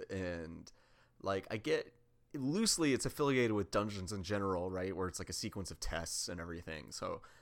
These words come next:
I can appreciate that, but it's just, it's just all over the pla-, place, you know? Like, really, you, you gotta think about just kind of, like, oh, you're kind of overscoping your, your murder maze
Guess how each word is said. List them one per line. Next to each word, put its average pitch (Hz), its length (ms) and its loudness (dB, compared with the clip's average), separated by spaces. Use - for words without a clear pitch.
I 123 120 0
can 170 100 0
appreciate 160 540 0
that, 104 280 2
but 90 120 -6
it's 95 120 -10
just, - 440 -2
it's - 140 -6
just 269 220 0
all 117 180 8
over 95 160 6
the 82 80 -4
pla-, - 320 -4
place, - 440 -6
you 101 120 -6
know? 110 280 -2
Like, 87 320 -8
really, 131 300 4
you, 123 300 -2
you 135 100 0
gotta 170 200 2
think 117 260 -2
about 90 420 0
just 101 240 -4
kind 101 160 -2
of, 95 140 -2
like, 85 360 -4
oh, 143 160 6
you're 131 140 0
kind 170 180 4
of 135 120 8
overscoping 95 1040 0
your, 82 460 -4
your 92 100 -4
murder 87 300 -2
maze - 540 -6